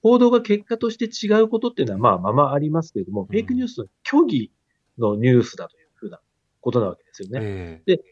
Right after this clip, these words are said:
Speaker 1: 今回の読売新聞さん、あるいはエヌエイチケーさんも同じ趣旨でもうすぐ報じてましたけれども、あの、まあ、政策の、えー、決定過程の途中段階でこの方向だっていうふうに書いたに過ぎないので、
Speaker 2: うん。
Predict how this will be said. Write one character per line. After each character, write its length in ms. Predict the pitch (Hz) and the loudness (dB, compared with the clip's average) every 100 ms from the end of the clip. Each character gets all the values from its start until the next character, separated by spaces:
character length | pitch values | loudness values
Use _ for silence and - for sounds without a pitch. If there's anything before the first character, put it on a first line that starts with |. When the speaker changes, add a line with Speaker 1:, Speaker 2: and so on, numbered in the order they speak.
| _ | _
Speaker 1:
今 140 | 233 | -2
回 140 | 240 170 | 2 4
の 40 | |
読 240 | 120 131 147 | 4 2 0
売 60 | |
新 160 | 143 160 | -2 0
聞 120 | 147 | 0
さ 140 | - 101 | -2 -6
ん、 140 | 92 | -4
あ 80 | 113 | 0
る 80 | 123 | 4
い 20 | |
は 60 | 110 | 4
エ 20 | |
ヌ 80 | 117 | 2
エ 20 | |
イ 20 | 127 | -2
チ 80 | |
ケ 120 | - 131 | 0 0
ー 20 | |
さ 80 | 110 | 0
ん 100 | 92 | -4
も 80 | |
同 120 | 98 110 | -4 -4
じ 80 | |
趣 260 | 110 123 - | -6 -12 -12
旨 80 | 95 | -12
で 40 | |
も 60 | 98 | -10
う 60 | |
す 100 | - | -4
ぐ 80 | 120 | -2
報 160 | - 110 | 0 0
じ 100 | 113 | 0
て 80 | 127 | -6
ま 140 | 147 | -6
し 20 | |
た 100 | 117 | -8
け 100 | - | -12
れ 60 | 90 | -20
ど 60 | _ 117 | _ 0
も、 260 | 117 - _ _ _ _ | 0 0 _ _ _ _
あ 140 | 120 113 | -8 -4
の、 300 | 113 110 127 | -2 0 0
ま 100 | 131 | 0
あ、 20 | |
政 340 | - 240 262 | 2 0 0
策 360 | 247 233 226 226 | -6 -8 -6 0
の、 260 | 233 139 _ _ _ _ 156 | 0 0 _ _ _ _ -20
え 280 | 139 160 | -20 -18
ー、 40 | 123 | -6
決 200 | 160 151 _ | -4 -4 _
定 180 | 196 196 | 4 4
過 140 | 190 208 | 4 0
程 320 | 160 113 - | 4 4 4
の 240 | 147 104 _ _ - | 2 2 _ _ -4
途 160 | 190 | -2
中 220 | 190 233 233 | 0 -2 0
段 220 | 240 226 | -2 0
階 200 | 175 139 | 2 4
で 120 | 151 | 2
こ 120 | - | 2
の 120 | 170 | 2
方 280 | 196 208 220 | 4 4 2
向 180 | 220 214 | 2 0
だ 100 | 262 | 0
っ 40 | |
て 140 | 247 - | -4 -6
い 40 | |
う 20 | |
ふ 20 | 107 | -6
う 40 | |
に 20 | - | -4
書 100 | 156 | -2
い 40 | |
た 100 | 135 | -2
に 80 | 95 | -6
過 200 | - - | -10 -6
ぎ 140 | 131 190 | -2 0
な 100 | 107 | -2
い 60 | |
の 100 | 92 | -4
で、 240 | - 95 - | -2 -2 -4
Speaker 2:
う 20 | |
ん。 400 | 113 107 92 85 | -10 -10 -10 -14